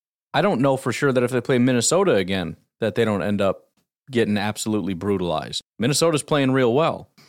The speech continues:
Beyond that, it is worth noting, um, I'm sticking on Philadelphia. The, the broader point is not Philadelphia, but I'm gonna stick on it for just one moment. It is worth noting that getting y-, that first loss can have a pretty major impact on a team.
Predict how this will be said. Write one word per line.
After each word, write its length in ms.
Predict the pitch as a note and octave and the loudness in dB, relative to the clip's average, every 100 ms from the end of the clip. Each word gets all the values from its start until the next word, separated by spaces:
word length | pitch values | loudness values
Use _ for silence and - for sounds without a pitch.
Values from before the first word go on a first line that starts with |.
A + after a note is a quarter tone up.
| _ - | _ -2
Beyond 320 | D3+ F#3 F#3+ | 2 2 4
that, 140 | D3 | 2
it 100 | D3 | 2
is 120 | F#3+ E3+ | 2 2
worth 240 | F#3 D#3+ | 0 2
noting, 500 | D3+ D#3+ A#2+ E2+ F#2 _ _ _ _ _ _ _ _ - | 2 2 0 -2 -8 _ _ _ _ _ _ _ _ -8
um, 200 | A2 G#2 - | -6 -4 -4
I'm 100 | A2 | -4
sticking 360 | - D3+ C#3+ | -2 0 0
on 100 | B2 | 0
Philadelphia. 500 | B2+ B2+ A#2+ A#2 A2 | 0 2 2 0 -2
The, 160 | G#2+ A#2 | -2 -2
the 140 | A#2 | -2
broader 340 | A2 F3+ G3 E3 | 0 2 2 0
point 280 | D#3+ D3 | 0 0
is 80 | A#2+ | 0
not 180 | C3 - | 0 0
Philadelphia, 560 | C#3 A2+ A#2 A2 G2+ F2+ | 0 0 2 0 -2 -2
but 120 | G#2 | -2
I'm 80 | A2 | -2
gonna 100 | G#2+ | -4
stick 220 | C#3 B2+ | -4 -2
on 100 | A#2 | -2
it 60 | |
for 140 | G#2 A2 | -4 -4
just 200 | A2 A2+ | -4 -2
one 160 | G#2+ | -2
moment. 320 | A2 A2+ E2+ - _ _ _ _ | 0 0 -4 -10 _ _ _ _
It 100 | C3 | -2
is 180 | F3 D#3+ | 0 2
worth 200 | F3 D#3+ | 0 2
noting 360 | D#3 D#3+ C3+ A2+ | 2 2 2 2
that 200 | A2+ C#3+ | 0 0
getting 260 | D#3 F3 | 0 2
y-, 140 | D3 F#2 | 0 0
that 400 | B2 A#2+ - _ _ _ | 2 0 -2 _ _ _
first 560 | - D3+ D#3 - - F#2 | -6 0 0 0 -8 -10
loss 680 | G2+ A#2+ A#2+ D#2+ - - - _ _ _ _ _ _ _ | -2 0 2 0 -6 -10 -12 _ _ _ _ _ _ _
can 100 | D3+ | -2
have 180 | C3+ C3+ | 0 0
a 60 | C3 | 0
pretty 240 | D#3+ D#3 | 0 2
major 440 | C#3 C3 B2 A#2+ | 4 2 2 2
impact 400 | B2 A#2+ A2+ F#2+ | 2 2 0 0
on 100 | G#2 | -2
a 60 | F#2+ | -4
team. 400 | - F2+ D#2+ | -4 -8 -8